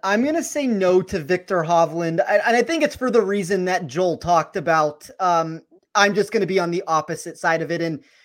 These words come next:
when you hear my next name, I'm going to take, there's the same concerns that are going to enter the mix here. Uh, and we can get to that in a second, but I just worry a little bit about Hovland, and, and it makes natural sense why people are going to him.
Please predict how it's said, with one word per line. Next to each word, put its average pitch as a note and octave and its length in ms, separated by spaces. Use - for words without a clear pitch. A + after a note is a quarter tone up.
when G#3+ 340
you A3 180
hear A3+ 260
my G#3+ 180
next G3 320
name, G3 220
I'm F3+ 140
going F3+ 240
to E3 80
take, F3+ 260
there's F3+ 280
the F3+ 220
same A3+ 480
concerns F3+ 680
that E3+ 160
are E3 80
going E3+ 380
to F#3 140
enter E3+ 360
the E3 100
mix D#3 300
here. D3 360
Uh, E3 280
and F3+ 120
we F3 80
can F3+ 140
get G3 200
to G3+ 60
that F3+ 200
in E3+ 80
a D#3 80
second, D#3+ 560
but E3 280
I B3 160
just - 260
worry G#3 380
a F3+ 80
little E3+ 200
bit E3+ 200
about E3 240
Hovland, F3 360
and, A3 160
and B3+ 120
it D#4+ 120
makes F#4 280
natural A#3+ 320
sense F#3 260
why G3 80
people F3+ 260
are E3 120
going D#3 380
to E3 80
him. E3 240